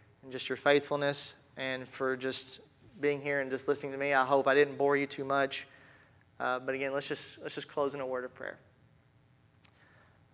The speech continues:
Father, we come to you today. We're just very thankful for this lesson. Lord, I'm just, uh, thankful for you laying it on my heart. And Lord, I just pray that, that your words were heard and not mine.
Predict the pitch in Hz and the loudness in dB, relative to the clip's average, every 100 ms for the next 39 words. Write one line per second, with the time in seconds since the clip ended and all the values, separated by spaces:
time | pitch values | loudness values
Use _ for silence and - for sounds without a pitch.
0 | - 151 151 143 156 147 139 135 143 143 | 6 8 8 6 2 0 0 4 6 6
1 | 139 135 143 139 151 143 151 135 131 127 | 2 4 4 4 -2 -2 -2 0 0 -2
2 | - 139 135 147 139 139 135 143 135 135 | 2 2 2 -2 -4 -8 -14 -6 -2 0
3 | 135 135 127 139 135 143 139 143 131 - | 0 -4 -4 -2 -2 -2 -4 -4 -6 -4
4 | 131 131 135 139 135 143 135 135 131 131 | -4 -4 -4 -2 -2 -2 0 0 0 -4
5 | 135 139 139 139 135 131 131 - - - | 0 4 4 2 -6 -12 -14 -18 -20 -20
6 | - - _ - 151 151 151 - 156 151 | -20 -20 _ 4 8 8 6 6 8 10
7 | 147 143 143 135 - - - - - 143 | 10 8 6 6 0 -10 -12 -20 -4 0
8 | 139 160 147 147 143 143 135 127 139 139 | 6 8 8 8 6 4 -2 2 4 4
9 | 131 127 131 131 131 135 139 | 2 0 0 0 0 0 -4